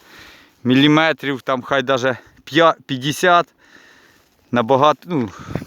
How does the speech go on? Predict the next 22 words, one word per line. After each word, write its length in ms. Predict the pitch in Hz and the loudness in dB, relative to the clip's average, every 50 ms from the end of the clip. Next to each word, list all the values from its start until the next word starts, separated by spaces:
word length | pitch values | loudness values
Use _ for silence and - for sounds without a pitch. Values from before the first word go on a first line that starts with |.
| - - - - - - _ _ _ _ _ _ _ _ _ - - - - - - - - - - - _ _ _ _ _ _ _ - | -16 -20 -20 -20 -20 -20 _ _ _ _ _ _ _ _ _ -20 -20 -20 -20 -20 -20 -20 -20 -20 -20 -20 _ _ _ _ _ _ _ -16
фору 420 | - - - 175 170 165 156 156 151 | -6 0 4 6 6 6 6 4 2
буде, 460 | 135 123 147 143 135 113 117 110 104 | 2 0 2 2 4 4 4 2 0
чим 180 | - - 123 | 0 0 0
на 80 | 117 123 | 0 0
других 340 | 110 120 139 135 131 120 - | 0 0 0 2 2 0 -2
полях. 580 | - - 135 123 110 110 98 92 92 - - - - - - _ | 0 2 2 2 4 2 2 0 0 -4 -8 -18 -18 -20 -16 _
Так, 320 | - 117 104 92 87 - - | -4 -2 -2 -2 -2 -6 -6
що 160 | - - 123 | -4 -4 -2
тут? 160 | 120 127 110 - - - - - _ _ _ _ _ _ _ _ _ - - - - - _ _ - - - | 0 -2 -4 -4 -12 -20 -20 -20 _ _ _ _ _ _ _ _ _ -20 -20 -20 -20 -20 _ _ -20 -10 -4
Так, 180 | - 107 90 | -2 -2 0
не 100 | 90 113 | 0 -2
знаю, 240 | 101 113 147 139 131 | 0 2 2 2 2
як 100 | 127 120 | 2 2
я 120 | 135 127 | 0 0
з'їду, 420 | 120 113 143 180 202 170 147 143 117 - - - - - - - - - | -2 -2 -4 -4 -2 -2 -2 -4 -4 -6 -14 -20 -18 -18 -18 -18 -16 -16
щоб 160 | - 117 107 | -10 -2 0
вам, 140 | 127 123 120 | 2 2 4
вам 160 | 120 123 120 | 4 2 2
відео 340 | 120 135 135 120 139 131 127 | 2 0 2 4 4 4 4
не 100 | 131 123 | 4 2
затягувати. 640 | 135 147 139 - 190 190 180 156 139 147 147 135 - | 2 0 2 2 2 4 4 2 2 2 0 0 -2
Щас, 280 | - 143 127 - - | -4 -8 -8 -8 -16